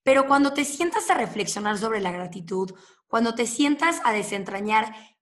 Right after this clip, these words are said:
qué cosas están pasando en tu vida, buenas o malas, cómo las voy a agradecer, si son malas, qué área de oportunidad voy a sacar en esas cosas malas, si son buenas, cómo las voy a aplaudir.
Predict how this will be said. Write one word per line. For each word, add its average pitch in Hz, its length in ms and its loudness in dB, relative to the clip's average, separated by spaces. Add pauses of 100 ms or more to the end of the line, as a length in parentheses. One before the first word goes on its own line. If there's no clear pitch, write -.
qué 214 200 -2
cosas 302 320 2
están 240 320 0
pasando 226 340 0
en 226 100 -2
tu 220 120 -4
vida, 214 520 0
buenas 262 380 0
o 254 60 -6
malas, 214 460 0 (280)
cómo 269 300 2
las 294 180 2
voy 247 100 4
a 233 40 6
agradecer, 214 680 -2
si - 140 -8
son 247 200 -2
malas, 247 360 2
qué 240 140 0
área 262 240 2
de 262 60 2
oportunidad 208 580 -4
voy 208 100 0
a 202 60 -4
sacar 196 300 -8
en 196 100 -10
esas 190 180 -10
cosas 185 300 -8
malas, 185 340 -2 (320)
si - 180 -8
son 233 200 0
buenas, 240 440 2 (360)
cómo 254 240 4
las 226 180 4
voy 208 120 0
a 214 40 2
aplaudir. 185 560 -6